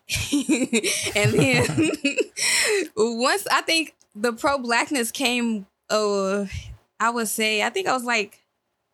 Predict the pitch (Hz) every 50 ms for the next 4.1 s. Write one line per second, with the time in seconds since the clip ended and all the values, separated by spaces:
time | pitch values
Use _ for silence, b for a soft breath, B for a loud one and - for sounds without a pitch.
0 | _ _ _ _ 202 214 240 254 247 233 - 208 220 226 254 285 320 302 302 294
1 | 294 302 294 294 294 311 311 311 294 269 240 233 233 254 247 247 247 240 240 240
2 | 233 247 226 - - 226 233 247 254 254 254 247 240 _ _ _ _ _ _ _
3 | _ _ _ _ _ _ _ _ - 208 214 214 214 220 220 220 226 220 214 214
4 | 220 233